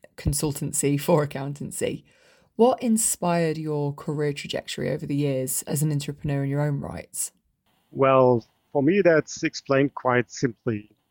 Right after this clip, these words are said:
Speaker 2: My, my father was already a public auditor, and I gained my first insights into the profession through him. And I, I found it exciting not only to be able to look behind the scenes of companies and to understand business better.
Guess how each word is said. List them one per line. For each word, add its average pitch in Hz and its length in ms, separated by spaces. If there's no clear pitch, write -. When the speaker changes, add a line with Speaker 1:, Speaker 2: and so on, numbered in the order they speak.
Speaker 2:
My, 127 300
my 127 160
father 185 260
was 135 180
already 127 480
a 120 60
public 131 420
auditor, 151 440
and 131 180
I 117 80
gained 127 220
my 123 100
first - 380
insights 113 560
into 117 160
the 110 80
profession 120 840
through 117 300
him. 135 280
And 131 260
I, 127 360
I 120 40
found 139 240
it 127 80
exciting 120 640
not 123 160
only 123 280
to 123 100
be 113 500
able 120 500
to 113 240
look 120 280
behind 117 360
the 113 60
scenes 147 360
of - 180
companies 139 680
and 110 200
to 127 120
understand 110 500
business 113 320
better. 139 340